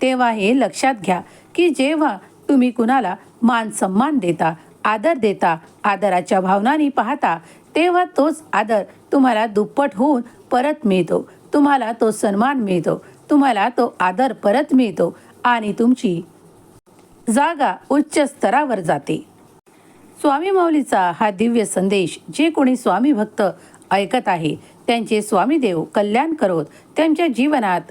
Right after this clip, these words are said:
आनंदी आनंद येवोत, त्यांना सुखाच्या बातम्या प्राप्त होत, आनंदाच्या बातम्या प्राप्त होत, हीच स्वामी माऊली चरणी प्रार्थना. केलेली सेवा स्वामी चरणी अर्पण करते. स्वामी माऊली, माझा तुमच्यावर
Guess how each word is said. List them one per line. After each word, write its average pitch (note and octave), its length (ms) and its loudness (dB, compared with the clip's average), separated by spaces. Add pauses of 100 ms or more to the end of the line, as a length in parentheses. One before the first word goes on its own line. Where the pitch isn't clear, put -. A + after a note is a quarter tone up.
(100)
आनंदी A3+ 500 0
आनंद B3 360 0
येवोत, E3+ 340 0 (340)
त्यांना A#3+ 300 0
सुखाच्या A#3 540 -2
बातम्या G#3+ 400 0
प्राप्त A#3 380 -2
होत, F3+ 280 2 (340)
आनंदाच्या G#3 560 0
बातम्या G3 440 0
प्राप्त - 480 -2
होत, F#3+ 280 2 (360)
हीच D4+ 320 0
स्वामी G#3+ 280 0
माऊली G3 320 0
चरणी A3 420 0
प्रार्थना. G3 680 -2 (400)
केलेली D#4 420 2
सेवा F#3 440 0
स्वामी G#3+ 460 0
चरणी G#3 400 0 (120)
अर्पण A3 340 0
करते. F3+ 520 -2 (1500)
स्वामी G#3+ 380 0
माऊली, A3 400 2 (340)
माझा C4+ 300 2
तुमच्यावर C#4+ 640 2